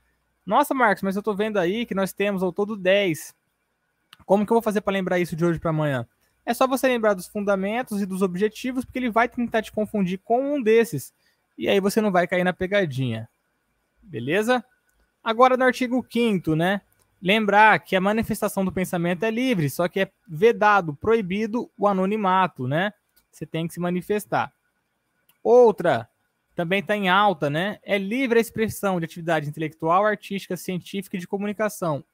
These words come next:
independentemente de censura prévia ou de licença, tá? Outro que sempre cai, a inviolabilidade domiciliar, tá? A casa é asilo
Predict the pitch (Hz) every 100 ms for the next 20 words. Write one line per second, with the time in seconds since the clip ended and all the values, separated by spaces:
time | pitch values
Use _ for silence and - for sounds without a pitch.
0 | - 233 269 262 240 226 202 196 185 170
1 | 165 202 180 180 202 180 190 196 196 151
2 | 170 180 151 139 117 _ _ _ 165 175
3 | 165 190 190 - 156 156 - 143 123 120
4 | _ _ _ _ _ _ - 127 170 190
5 | _ _ _ _ _ _ _ - 214 269
6 | 269 220 175 - 202 254 - 269 - 196
7 | 233 208 123 147 151 160 220 269 220 214
8 | 190 185 165 202 240 170 123 135 170 196
9 | - 226 240 208 220 170 107 _ _ _
10 | _ _ _ _ - 135 175 185 185 214
11 | 226 196 165 165 220 214